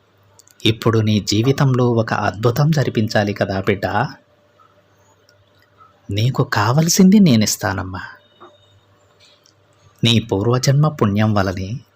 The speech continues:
నువ్వు నన్ను పూజించగలుగుతున్నావు తల్లి. నన్ను దర్శిస్తున్న నీకు అద్భుతమైన మార్పులు కల్పిస్తానమ్మా.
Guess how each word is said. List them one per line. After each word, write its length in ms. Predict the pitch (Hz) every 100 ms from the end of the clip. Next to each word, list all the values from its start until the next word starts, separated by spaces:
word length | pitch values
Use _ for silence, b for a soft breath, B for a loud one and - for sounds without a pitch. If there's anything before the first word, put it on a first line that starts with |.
| _ 101
నువ్వు 220 | 95 104
నన్ను 260 | 110 107
పూజించగలుగుతున్నావు 1200 | - 107 98 120 131 156 104 101 98 101 95 98 98
తల్లి. 340 | 101 98 104 - _ b b b b b b _ _ _ _ -
నన్ను 360 | 110 113 127 139
దర్శిస్తున్న 800 | 113 101 - 95 - - 117 131
నీకు 560 | 131 127 117 101 110 139 90
అద్భుతమైన 840 | 82 80 113 117 175 175 135 113
మార్పులు 480 | 113 95 - 92 95
కల్పిస్తానమ్మా. 840 | 98 90 90 - - 85 87